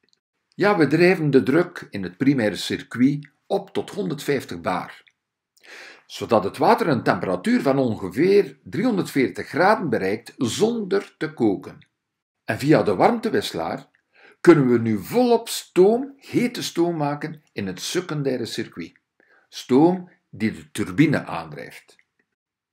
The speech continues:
Maar dit wil wel zeggen dat het reactorvat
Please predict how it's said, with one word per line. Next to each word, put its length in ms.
Maar 160
dit 200
wil 220
wel 220
zeggen 580
dat 160
het 180
reactorvat 880